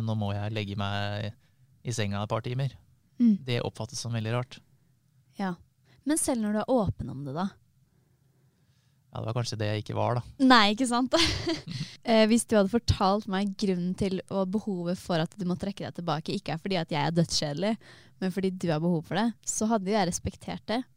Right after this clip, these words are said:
Speaker 1: Mm.
Speaker 2: Tror du ikke dine bekjente også hadde tenkt at selvfølgelig er det helt greit?
Speaker 1: Selvfølgelig hadde jeg det,
Speaker 2: Mm.
Speaker 1: men samtidig så er det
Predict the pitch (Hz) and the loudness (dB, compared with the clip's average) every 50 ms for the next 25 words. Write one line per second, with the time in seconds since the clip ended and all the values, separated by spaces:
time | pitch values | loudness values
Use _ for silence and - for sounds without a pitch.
0 | _ - - 151 139 123 120 131 - _ _ _ _ _ - - 220 208 196 196 | _ -10 -6 -4 -4 -4 -4 -6 -8 _ _ _ _ _ -4 0 2 2 2 2
1 | - - 208 202 202 202 208 - _ _ - 180 185 196 226 214 190 180 170 185 | 0 -2 -2 -2 -2 -2 -4 -6 _ _ -14 -12 -6 -4 -2 -2 -2 -2 -2 -2
2 | 175 - 160 165 - 170 170 175 - - 160 151 147 - _ _ - 196 - - | -4 -4 -4 -4 -4 -6 -6 -4 -4 -4 -4 -4 -6 -6 _ _ -18 -14 -10 -8
3 | 180 175 180 - - 165 165 - - 156 175 - - - - - _ _ - - | -8 -8 -8 -8 -10 -10 -8 -8 -8 -8 -10 -10 -12 -18 -20 -20 _ _ -12 -8
4 | - 190 - - 180 175 180 156 151 117 131 131 147 147 139 - - - 185 196 | -8 -6 -4 -4 -4 -4 -4 -6 -6 -6 -6 -6 -6 -8 -10 -10 -10 -10 -10 -10
5 | - - - - - _ _ _ _ _ _ _ _ _ _ _ - 131 120 104 | -10 -12 -18 -20 -20 _ _ _ _ _ _ _ _ _ _ _ -14 -10 -8 -8
6 | 101 113 117 120 110 104 107 110 113 120 127 123 - - _ _ - 202 190 175 | -6 -4 -4 -4 -4 -4 -6 -6 -4 -4 -6 -6 -8 -12 _ _ -6 -6 -4 -4
7 | 135 127 120 123 - - - - - _ - - 135 127 120 - 110 101 117 120 | -4 -4 -4 -6 -6 -8 -8 -12 -16 _ -16 -10 -10 -8 -8 -8 -10 -8 -6 -6
8 | 120 - - 120 - - - 113 104 98 104 101 98 98 98 107 113 | -6 -6 -6 -8 -8 -8 -8 -8 -8 -6 -6 -8 -8 -8 -8 -6 -6